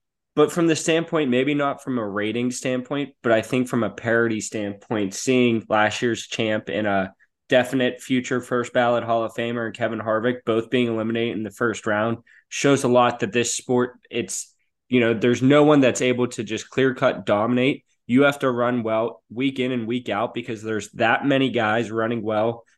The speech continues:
that will take your spot if you can't do it. So I think from a standpoint of competitiveness within the sport, it was actually kind of, I don't wanna say cool to see, but good to see that, that there's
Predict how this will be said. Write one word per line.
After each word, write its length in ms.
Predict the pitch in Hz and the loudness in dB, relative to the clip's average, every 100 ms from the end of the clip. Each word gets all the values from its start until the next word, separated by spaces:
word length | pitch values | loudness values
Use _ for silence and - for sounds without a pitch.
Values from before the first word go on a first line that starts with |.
| _ | _
that 160 | 113 110 | -2 0
will 100 | 113 | -2
take 280 | - 123 127 | -2 -2 -2
your 100 | 131 | -6
spot 380 | - 113 110 - | -4 -2 -2 -4
if 140 | - | -10
you 120 | 113 | -12
can't 340 | 98 113 101 - | -6 -4 -4 -2
do 180 | 104 85 | -4 -4
it. 160 | - - - - | -8 -20 -20 -2
So 140 | - | 2
I 60 | 143 | 4
think 220 | 170 165 | 4 4
from 160 | 165 139 | 4 4
a 240 | 117 107 | 4 2
standpoint 640 | - - 139 135 139 127 | -2 0 0 0 -2 0
of 300 | 110 107 98 - _ _ _ _ - | 0 0 -2 -10 _ _ _ _ -6
competitiveness 920 | 131 127 135 131 135 135 131 131 - | -6 0 2 4 2 2 0 -2 -4
within 280 | 120 127 117 | -6 -4 -4
the 80 | |
sport, 440 | - - 131 117 - _ _ _ | -6 -2 0 0 -4 _ _ _
it 100 | 131 | 2
was 140 | 131 | 4
actually 280 | 123 123 131 | 4 0 -2
kind 200 | 123 131 | -2 -2
of, 100 | 131 - _ _ _ _ - _ | -2 -4 _ _ _ _ -20 _
I 60 | 131 | -2
don't 60 | 131 | -2
wanna 100 | 123 | -2
say 120 | 117 | -4
cool 200 | - 135 | 2 2
to 60 | 110 | 2
see, 160 | - | 0
but 340 | 120 123 - - | 0 -2 -2 4
good 200 | 175 147 | 4 4
to 60 | |
see 440 | 143 - 131 117 - _ _ | 0 0 0 0 -4 _ _
that, 320 | 127 123 113 127 | 2 2 2 -4
that 120 | 107 | -2
there's 220 | 127 | -2